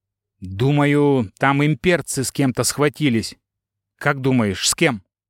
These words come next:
«Ну, если это как-то связано с теми челноками, то с людьми Федоина. Его клан достаточно богат, чтобы использовать такую дорогую технику».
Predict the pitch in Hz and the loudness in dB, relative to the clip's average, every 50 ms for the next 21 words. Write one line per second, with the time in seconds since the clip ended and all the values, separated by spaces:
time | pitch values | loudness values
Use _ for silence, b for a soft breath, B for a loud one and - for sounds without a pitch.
0 | _ _ - 120 135 175 214 208 185 170 180 185 160 - - 160 160 143 160 143 | _ _ -10 -4 0 2 2 2 4 4 2 2 0 0 0 0 0 0 0 0
1 | 147 139 - - 151 - - 156 165 165 160 151 143 151 147 135 - - - 160 | -2 -2 -2 -2 -2 0 0 2 2 2 2 2 2 0 0 0 -2 -2 0 0
2 | 156 156 151 - - 160 156 160 175 196 - - 294 294 285 196 147 117 92 98 | 2 0 0 0 0 0 2 2 0 0 0 0 0 2 4 4 2 0 -2 -6
3 | - _ _ _ _ - 147 165 190 202 - - 190 190 165 180 190 208 - - | -12 _ _ _ _ 2 4 4 4 4 2 2 0 0 2 4 4 4 4 2
4 | 208 190 208 220 226 214 170 139 117 107 101 - _ _ _ _ _ _ _ _ | 2 2 2 4 4 4 2 2 0 -2 -6 -10 _ _ _ _ _ _ _ _
5 | _ - 170 208 220 226 214 180 - 214 202 190 175 180 170 - - 185 170 170 | _ 0 2 4 4 4 4 2 2 2 2 2 2 0 0 0 0 0 0 0
6 | 170 - - 175 170 165 151 180 185 185 214 214 175 127 98 _ _ - - 143 | -2 -2 0 0 0 2 2 2 2 2 2 2 2 2 0 _ _ -10 -6 -4
7 | 127 120 135 131 - - - 147 143 131 123 131 131 - - 135 123 - - 139 | -2 0 0 0 0 0 0 0 2 2 2 0 0 0 -2 -4 -2 0 0 2
8 | 135 123 135 131 139 127 123 135 139 135 - 180 160 - - 120 107 - - 101 | 2 4 4 2 2 2 2 2 2 2 2 0 0 0 0 -4 -6 -4 -6 -8
9 | 95 - | -8 -10